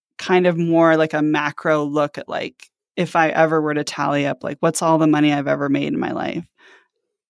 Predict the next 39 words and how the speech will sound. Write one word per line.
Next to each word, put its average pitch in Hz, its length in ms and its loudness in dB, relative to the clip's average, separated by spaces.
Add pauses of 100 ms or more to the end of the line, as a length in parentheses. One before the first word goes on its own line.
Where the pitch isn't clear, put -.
I'm 165 200 0
sure 190 360 2
<laughs> - 0 -
that, 226 380 2
like, 208 160 0
the 185 100 -2
amount 170 440 2
saved 170 460 0
is 165 180 -4
not, 165 300 2
like, 165 180 -6
whatever, 160 500 0
twenty 175 300 0
percent 160 560 -2
or 151 140 -6
more, 156 380 -2
whatever 147 320 -6
it 151 120 -14
should 156 180 -12
be. 156 280 -8 (500)
Um, 151 540 2 (400)
and 247 180 6
so, 254 200 2 (160)
yeah, 240 220 4
not 214 280 2
having 254 280 2
an 214 80 0
intentionality 175 880 -2
around 180 260 0
savings, 185 380 0
which 190 160 0
honestly 190 500 0
I 170 120 2
still 160 580 -2
struggle 175 480 -4
with. 247 400 -6
I 165 140 -2
don't 170 260 0
have, 156 560 -4